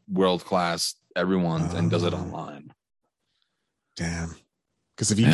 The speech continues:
Speaker 2: gave, like, one-on-ones, that would be, like, pay for the interview.
Speaker 1: Right.
Speaker 2: Just pay for the
Speaker 1: So
Speaker 2: interview and you, you have it. No one needs to know. Like,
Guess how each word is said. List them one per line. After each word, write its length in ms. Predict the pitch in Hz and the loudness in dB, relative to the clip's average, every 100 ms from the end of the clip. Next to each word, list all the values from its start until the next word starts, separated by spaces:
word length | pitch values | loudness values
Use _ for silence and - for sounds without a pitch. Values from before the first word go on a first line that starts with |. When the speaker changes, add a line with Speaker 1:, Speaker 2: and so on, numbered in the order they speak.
| 131 | 8
Speaker 2:
gave, 60 | 123 | 8
like, 220 | 107 - | 4 2
one-on-ones, 1000 | 101 101 98 95 92 87 85 113 131 - _ 95 | 2 4 4 4 2 0 0 0 0 -4 _ -6
that 180 | 95 90 | 0 0
would 100 | 92 | 0
be, 80 | 80 | -2
like, 240 | 92 90 - - | -2 -4 -8 -10
pay 280 | - 98 98 | 2 4 4
for 160 | - | 2
the 100 | 87 | 0
interview. 380 | 87 - 78 78 160 _ _ _ _ _ _ _ - - | 0 -2 -4 -6 -8 _ _ _ _ _ _ _ 4 6
Speaker 1:
Right. 380 | - 110 135 - - _ _ _ _ | 8 10 8 6 -2 _ _ _ _
Speaker 2:
Just 180 | 117 - | 0 2
pay 180 | 110 127 | 4 6
for 140 | - | 8
the 60 | 131 | 8
Speaker 1:
So 40 | 117 | 8
Speaker 2:
interview 360 | 127 92 90 | 6 2 2
and 240 | 90 104 104 | 2 2 4
you, 160 | 104 | 4
you 160 | 98 104 | 2 0
have 280 | 95 113 101 | 0 -2 -2
it. 60 | 87 | -4
No 80 | |
one 140 | 110 123 | -2 -2
needs 260 | 101 87 | -4 -6
to 100 | - | -6
know. 260 | 85 82 - 92 | -6 -8 -10 -8
Like, 180 | 92 | -8